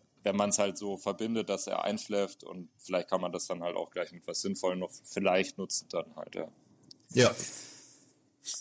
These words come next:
Speaker 2: Absolut. Äh, ein, äh, spannendes Thema finde ich eigentlich auch, also das haben wir zumindest in der Zeit,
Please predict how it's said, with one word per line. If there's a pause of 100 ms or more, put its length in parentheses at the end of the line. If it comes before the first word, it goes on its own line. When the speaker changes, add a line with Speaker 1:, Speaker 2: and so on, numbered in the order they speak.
(280)
Speaker 2:
Absolut.
Äh,
ein,
äh,
spannendes
Thema
finde
ich
eigentlich
auch,
also
das
haben
wir
zumindest
in
der
Zeit,